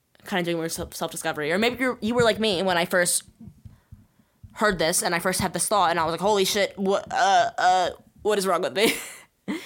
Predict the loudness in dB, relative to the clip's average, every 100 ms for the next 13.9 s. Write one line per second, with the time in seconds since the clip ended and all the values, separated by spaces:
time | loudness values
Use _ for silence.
0 | -14 -18 -12 -4 -2 2 4 4 4 2
1 | 2 0 0 -4 -10 _ _ _ _ _
2 | _ _ _ _ _ -6 0 0 0 -4
3 | -8 -18 -20 _ _ _ _ _ _ _
4 | _ _ -2 0 0 -2 -8 -12 _ _
5 | _ _ -6 0 2 2 -2 -12 _ _
6 | _ _ -2 0 0 0 0 -4 -6 -8
7 | -8 -8 -10 -12 -8 -8 -6 -6 -6 -8
8 | -8 -8 -6 -8 -14 _ _ _ -20 -8
9 | -2 0 0 -2 -6 -10 -16 _ _ _
10 | -20 _ _ _ _ _ _ -20 _ -6
11 | -4 0 0 0 -2 -6 -6 -8 -8 -6
12 | -6 -4 -2 0 0 -2 -6 -4 -4 -6
13 | -8 -8 -4 -4 -2 -4 -8 -12